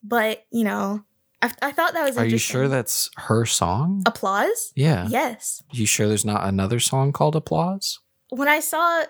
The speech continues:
Speaker 1: the, the news
Speaker 2: Mm-hmm.
Speaker 1: about all the Oscar nominations, it's like, "Oh, Gaga nominated for two songs this year." So,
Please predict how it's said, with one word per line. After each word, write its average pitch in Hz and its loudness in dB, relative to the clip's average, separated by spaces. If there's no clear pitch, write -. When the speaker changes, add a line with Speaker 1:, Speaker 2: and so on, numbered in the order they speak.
Speaker 1:
the, 226 0
the 233 -4
news 226 -2
Speaker 2:
Mm-hmm. 104 2
Speaker 1:
about 226 0
all 233 0
the 226 2
Oscar 226 0
nominations, 202 -2
it's 214 -2
like, 233 0
"Oh, 330 2
Gaga 277 0
nominated 339 -2
for 381 0
two 370 2
songs 392 0
this 349 0
year." 349 -4
So, 240 0